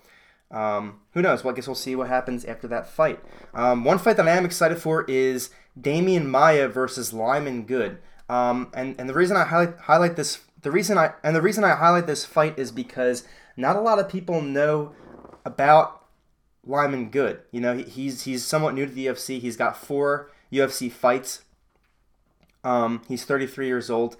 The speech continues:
Maia has, the age difference is, is dramatic. It's eight years.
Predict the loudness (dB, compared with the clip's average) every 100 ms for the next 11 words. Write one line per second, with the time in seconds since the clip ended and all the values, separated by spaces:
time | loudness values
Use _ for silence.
0 | -20 _ 4 6 6 4 0 0 0 0
1 | -4 -8 -10 -6 2 2 4 0 0 -2
2 | -2 -4 -4 -8 -8 -8 -12 -8 -2 2
3 | 2 0 -6 -12 -8 -8 -6 -4 -6 -8
4 | -18